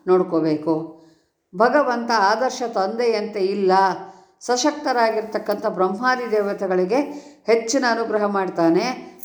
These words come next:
ದುರ್ಬಲನಾಗಿರ್ತಕ್ಕಂಥ ಮನುಷ್ಯರನ್ನು ಇನ್ನೂ ಕಡಿಮೆ ಅಂದರೆ ತೃಣೀಕರಿಸ್ತಾನೆ. ಪಾಪಿ ದೈತ್ಯರನ್ನು ಹಿಂಸೆ ಮಾಡ್ತಾನೆ. ಈ ವೈಷಮ್ಯ ಸರಿನಾ ಅಂತ ಪ್ರಶ್ನೆ ಬಂದರೆ,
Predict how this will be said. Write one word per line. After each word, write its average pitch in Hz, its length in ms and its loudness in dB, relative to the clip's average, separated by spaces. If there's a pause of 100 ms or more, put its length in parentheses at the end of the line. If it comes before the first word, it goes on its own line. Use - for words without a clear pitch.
(120)
ದುರ್ಬಲನಾಗಿರ್ತಕ್ಕಂಥ 233 1300 0 (540)
ಮನುಷ್ಯರನ್ನು 233 960 -2 (640)
ಇನ್ನೂ 302 320 8 (640)
ಕಡಿಮೆ 240 360 -2
ಅಂದರೆ 208 180 -2
ತೃಣೀಕರಿಸ್ತಾನೆ. 220 1000 2 (400)
ಪಾಪಿ 277 400 4
ದೈತ್ಯರನ್ನು 240 680 -2
ಹಿಂಸೆ 233 300 -8
ಮಾಡ್ತಾನೆ. 185 880 2
ಈ 269 160 0
ವೈಷಮ್ಯ 226 540 2
ಸರಿನಾ 202 480 2
ಅಂತ 185 160 -2
ಪ್ರಶ್ನೆ 175 300 -4
ಬಂದರೆ, 165 400 2